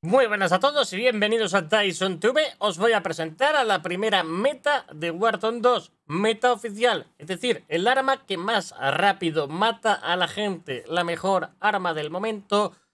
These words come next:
en Warzone dos punto cero. Aquí tienen esta hermosura en camuflaje Orión. Se llama R P K y es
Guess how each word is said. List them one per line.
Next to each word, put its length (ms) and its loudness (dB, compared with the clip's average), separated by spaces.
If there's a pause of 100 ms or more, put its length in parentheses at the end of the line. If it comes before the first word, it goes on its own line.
(320)
en 200 -6
Warzone 440 2
dos 240 -2
punto 240 -4
cero. 240 2
Aquí 160 -6
tienen 280 -4
esta 300 -2
hermosura 480 0
en 80 -2
camuflaje 600 -4
Orión. 360 2 (720)
Se 140 -8
llama 420 2 (180)
R 300 -2
P 240 -4
K 320 0 (160)
y 200 0
es 220 2